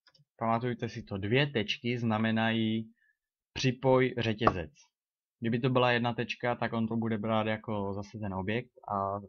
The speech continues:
skončí to chybou. Proto dvě tečky jsou tady. Není to plus,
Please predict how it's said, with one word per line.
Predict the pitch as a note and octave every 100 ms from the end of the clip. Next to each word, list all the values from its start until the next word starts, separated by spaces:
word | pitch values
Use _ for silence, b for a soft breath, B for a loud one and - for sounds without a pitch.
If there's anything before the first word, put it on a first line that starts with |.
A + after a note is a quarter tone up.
| -
skončí | _ - G#2+ G2+
to | A2
chybou. | - G2 F#2
Proto | - G#2 A2
dvě | G#2
tečky | G2+ - - A#2
jsou | - C3
tady. | C3+ C3+ C#3+ C#3+ b b b b b _ -
Není | A#2 A#2
to | A#2+
plus, | G#2 A#2+ A#2+ B2+ C3 B2+